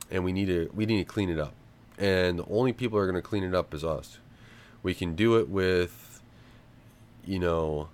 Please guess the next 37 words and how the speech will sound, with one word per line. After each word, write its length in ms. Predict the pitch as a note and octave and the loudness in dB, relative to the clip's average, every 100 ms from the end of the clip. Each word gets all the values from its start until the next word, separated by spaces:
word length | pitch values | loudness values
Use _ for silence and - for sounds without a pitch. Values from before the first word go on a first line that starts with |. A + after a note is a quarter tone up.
| - - - - | -20 -20 -8 4
God 240 | G#2 G2+ | 6 6
by 160 | F#2+ F2+ | 6 4
our 140 | D#2+ | 2
side, 420 | - F#2 G#2 C#3 | 2 4 4 2
because 240 | G#2 F#2 F2+ | -2 -4 0
we're 120 | A2+ | 2
gonna 100 | A2+ | 2
need 240 | G2+ A2+ | 2 2
him 280 | E2 D#2 D2+ D#2+ | 0 -2 -2 -4
in 220 | F2+ F2 | -4 -2
this 180 | E2+ D#2+ | -2 0
battle 420 | D#2+ E2+ D2 - - - - | 0 2 -2 -8 -20 -16 -6
of 200 | E2 D#2 | -6 -2
good 160 | F2 | -4
versus 360 | D#2 D#2 E2 D#2 | -2 -6 -6 -6
evil. 240 | D#2+ B1+ C#2 | -6 -6 -6
But 100 | E2+ | -4
we 140 | F#2+ | -2
need 100 | G2+ | 0
to 60 | G2+ | 0
do 160 | F#2 | -2
the 100 | E2+ | 0
right 260 | D#2+ F#2 - | 2 0 2
thing 380 | G#2+ F#2 D#2+ D2+ - - - - | 0 0 -2 -8 -18 -20 -20 -6
first 300 | - G#2 - | 0 0 0
and 100 | D#2+ | -6
foremost 520 | - F#2 E2 D#2 D2+ | 0 0 0 -2 -4
so 80 | F2 | -2
that 240 | E2+ E2 | -2 -2
we 140 | F2+ G2 | -4 -6
can, 420 | - E2+ E2 D#2+ - - - - - - - - - - | -4 -2 -2 -8 -16 -20 -20 -20 -20 -20 -20 -20 -20 -10
um, 440 | - D#2+ D2+ D2 C#2 - - - - - - - - - - - | -2 -2 -2 -6 -12 -16 -20 -20 -18 -18 -20 -20 -20 -20 -8 4
help 420 | A2 G2 F2 - - | 6 6 2 -6 -6
each 240 | G2 F2 G2 | -6 -2 0
other 240 | G#2 G#2+ | 2 2
and 80 | F2 | 0
help, 480 | D#2 F#2+ F#2+ F#2 | -4 -2 0 -2